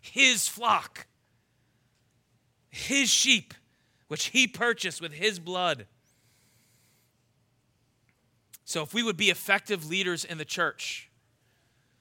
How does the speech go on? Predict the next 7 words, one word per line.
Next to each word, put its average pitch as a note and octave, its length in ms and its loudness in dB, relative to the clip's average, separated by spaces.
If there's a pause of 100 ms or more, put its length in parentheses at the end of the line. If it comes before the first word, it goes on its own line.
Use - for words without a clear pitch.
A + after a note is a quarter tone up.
(380)
if D#3 160 -10
we C4 100 0
would A#3+ 140 -2
be G3 160 4
a F#3+ 40 2
healthy B3 560 0
church, - 680 -10